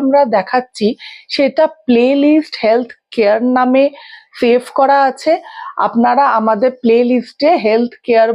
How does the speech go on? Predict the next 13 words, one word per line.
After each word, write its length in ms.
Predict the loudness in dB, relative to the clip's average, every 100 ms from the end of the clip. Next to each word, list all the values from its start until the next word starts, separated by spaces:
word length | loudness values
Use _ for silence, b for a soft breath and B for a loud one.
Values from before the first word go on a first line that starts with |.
| 0
বলে 180 | 2 0 0
সার্চ 220 | -2 -4 -4
করবেন, 300 | -2 0 -2 -2 B B B -2
পেয়ে 200 | 0 2
যাবেন। 260 | 0 0 -2 -6 _ B B B B -6 -2
এবার 240 | 0 0 0 0
ওই 80 | 0 0
এক্সারসাইজের 600 | 0 -2 0 0 2 -2 -2
দিকে 220 | -2 0 0 2
এবার 160 | 0 0
আমরা 160 | 0 0 -2
চলি, 220 | -2 -2 -2 -2
মানে 160 | 0